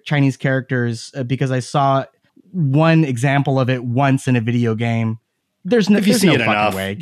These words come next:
Speaker 2: they
Speaker 1: the
Speaker 2: kinda
Speaker 1: fuck
Speaker 2: look,
Speaker 1: outta here.
Speaker 2: I don't know. If they, if you see 'em enough, they do look familiar, and you can, you don't necessarily, you can't read it,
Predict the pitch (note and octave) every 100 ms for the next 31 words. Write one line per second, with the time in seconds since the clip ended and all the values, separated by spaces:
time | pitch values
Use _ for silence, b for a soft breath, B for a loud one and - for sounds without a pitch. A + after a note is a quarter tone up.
0 | D3 D3+ D3 A2 G#2 G2 F#2+ G#2 F#2+ F3+
1 | G#2+ F2+ G2+ - - D3+ F#3 D3 C#3+ D#3+
2 | G3+ C3 G#2+ G2+ F#2+ A2+ G2+ F#2+ F#2 -
3 | F#2+ E2+ E2+ D#2+ - G#2 A2 A#2+ B2+ C#3
4 | D#3 C#3+ C3 - C3+ B2 C3 - C#3+ A2+
5 | G2+ B2 G2+ F2+ -